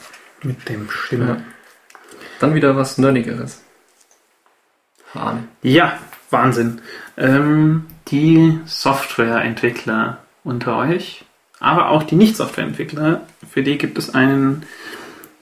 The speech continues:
Speaker 1: lustigen, oder Leute, die sich halt mit Programmiersprachen mehr oder weniger nicht auskennen,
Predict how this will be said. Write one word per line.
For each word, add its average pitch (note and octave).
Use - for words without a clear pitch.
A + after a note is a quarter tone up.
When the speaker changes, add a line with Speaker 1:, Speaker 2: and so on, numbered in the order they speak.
Speaker 1:
lustigen, D3+
oder G#2+
Leute, A#2
die A2+
sich G#2+
halt G#2+
mit A2+
Programmiersprachen B2+
mehr B2
oder B2
weniger D3
nicht D#3+
auskennen, D3+